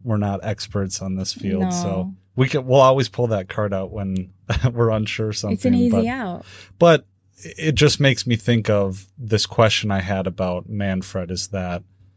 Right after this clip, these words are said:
Speaker 1: well, is he uncanny? Is he some kind of human monstrosity that is part human and part something?
Speaker 2: It almost,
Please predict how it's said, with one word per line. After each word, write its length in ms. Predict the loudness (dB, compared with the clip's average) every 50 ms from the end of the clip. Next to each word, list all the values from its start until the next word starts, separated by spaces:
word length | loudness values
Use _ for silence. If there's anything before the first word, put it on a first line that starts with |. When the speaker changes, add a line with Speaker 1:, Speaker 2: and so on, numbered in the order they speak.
| _ _ _ _ _ _ _ _ _ _ -6
Speaker 1:
well, 580 | 0 4 6 6 6 6 6 6 4 2 0 -2 -10 -18 -20 _ _ _ _ _ _ _ _ 0
is 300 | 2 4 4 4 2 -2
he 520 | -2 -2 -2 0 2 2 2 2 2 0 -2 _ _ _ _ _ -20 -6 0 2
uncanny? 800 | 4 4 4 2 2 2 4 4 4 2 0 -4 -8 -12 -16 _ _ _ _ _ -4
Is 240 | 0 0 0 0 0
he 180 | 0 0 0 0
some 280 | 2 4 4 4 4 2
kind 360 | 0 0 2 2 2 4 4
of 360 | 2 2 0 -4 -8 -14 -20 _ _ _ _ _ _ _ _ _
human 540 | -8 -2 2 4 4 6 6 6 4 4 4
monstrosity 1160 | 4 2 2 2 0 -2 0 2 2 4 4 4 2 0 -4 -4 -4 -4 -4 -2 -4 -4 -6 -8 _ _ _ _ 0
that 180 | 2 4 4
is 140 | 4 2 0
part 300 | 0 4 4 4 4 4
human 520 | 0 0 0 2 2 2 2 2 2 0 -2
and 240 | -2 -2 -2 -2
part 360 | 0 2 2 4 2 2 0 -4 _ -10
something? 680 | -2 2 4 4 4 2 -2 -8 -12 -10 -10 -12 -14 -14 -18 _ _ _ _ _ _ -18 -18 -18 -18 -18 -20 -20 -20 -20 -18 -6 0
Speaker 2:
It 80 | 2 2
almost, 640 | 4 4 4 2 2 0 -2 -6 -10 -14 -16 -20